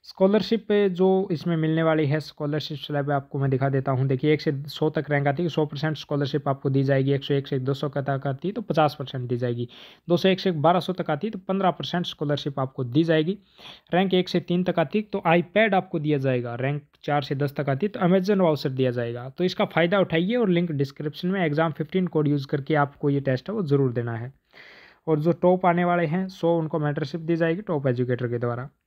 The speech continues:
और practice for neet U G, इसमें आपकी, देखो, प्रैक्टिस का पता चलेगा, किस हिसाब से आपकी तैयारी है, रैंक आपकी अच्छी रैंक आती है या नहीं आती है। स्कॉलरशिप जीतने का मौका, बहुत अच्छा फ़ायदा इस चीज़ का है। सुपर अचीवर्स बेंच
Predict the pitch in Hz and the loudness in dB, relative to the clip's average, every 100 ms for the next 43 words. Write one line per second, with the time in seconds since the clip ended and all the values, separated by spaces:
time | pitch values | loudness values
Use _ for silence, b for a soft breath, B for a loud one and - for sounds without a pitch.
0 | _ b b b b 147 139 160 156 180 | _ b b b b -4 -2 -2 -2 -4
1 | - 156 147 151 156 170 214 196 190 180 | -2 -2 0 0 0 0 -2 0 2 2
2 | 196 180 185 185 160 151 180 - 156 - | 0 0 0 0 -2 -2 -6 -4 -6 -6
3 | 160 156 156 165 147 143 151 156 143 139 | -4 0 0 0 -2 -6 -6 -4 -2 0
4 | 143 139 - 139 143 147 135 139 139 139 | 0 -2 -4 0 2 2 2 2 0 0
5 | 135 139 143 135 - 143 135 131 131 127 | -2 -2 -4 -4 -4 -2 0 0 -2 -2
6 | 139 131 131 135 131 131 131 135 - _ | -2 0 0 -2 -2 -4 -6 -6 -12 _
7 | - 139 135 135 151 131 131 135 135 131 | -8 -2 -2 0 -2 0 0 0 0 -2
8 | 135 208 185 151 170 156 - 143 135 127 | -6 -6 0 0 0 -4 -4 -4 -2 -2
9 | 123 - 123 - 117 123 - B B B | -4 -6 -10 -8 -8 -10 -14 B B B
10 | B - 185 185 208 185 190 196 190 165 | B 0 2 4 4 4 2 0 -2 -4
11 | 170 165 - | -4 -4 -10